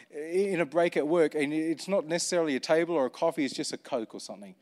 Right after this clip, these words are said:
you know, or maybe after work and it's a beer or something. But there should be a place and there should be a time where we actually have people who do not belong to the kingdom who are actually sitting around a table with us, because Jesus shows us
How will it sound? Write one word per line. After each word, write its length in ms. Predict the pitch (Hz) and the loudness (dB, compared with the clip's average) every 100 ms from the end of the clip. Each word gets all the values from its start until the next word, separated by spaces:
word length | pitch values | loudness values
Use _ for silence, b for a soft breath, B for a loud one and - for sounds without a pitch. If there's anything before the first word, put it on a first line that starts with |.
| b b - | b b -8
you 100 | 143 | 0
know, 180 | 143 165 | 2 6
or 200 | 202 160 | 4 6
maybe 280 | 175 165 | 4 4
after 300 | 160 156 156 | 6 4 2
work 180 | 143 117 | -2 -2
and 100 | 127 | -4
it's 120 | 123 | -6
a 60 | 127 | -6
beer 240 | 107 147 | 0 2
or 60 | 135 | 2
something. 280 | 147 127 117 B | -2 -6 -8 B
But 100 | 170 | 2
there 120 | 170 | 4
should 220 | 180 269 254 | 2 0 2
be 120 | 262 | 0
a 80 | 233 | 2
place 340 | - 196 196 | 4 2 2
and 80 | 175 | -2
there 80 | 156 | -4
should 200 | - 190 | -4 -2
be 100 | 220 | -2
a 80 | |
time 420 | 214 - 127 117 113 B B | -2 -2 0 0 -4 B B
where 160 | 165 170 | 4 4
we 180 | 214 | 4
actually 340 | 196 196 - 185 | 2 2 0 2
have 180 | 180 - | 2 2
people 280 | 196 170 | -2 0
who 120 | 165 160 | 0 0
do 180 | 175 | 0
not 180 | 208 233 | 0 0
belong 320 | 240 208 196 190 | 0 0 0 -2
to 100 | 170 | -4
the 100 | 160 | -4
kingdom 460 | - 220 151 120 B B | -2 -4 -2 -4 B B
who 120 | 165 175 | 4 6
are 40 | |
actually 200 | 180 180 | 4 0
sitting 300 | - 220 214 | 0 2 2
around 220 | 196 180 | 2 2
a 60 | 160 | 0
table 360 | - 196 196 | 0 0 2
with 140 | 170 123 | 0 0
us, 120 | 123 | -2
because 340 | - 175 170 | -4 0 0
Jesus 400 | - 220 240 233 | 2 2 2 0
shows 400 | - 208 196 180 | 2 4 6 4
us 180 | 127 123 | 2 -2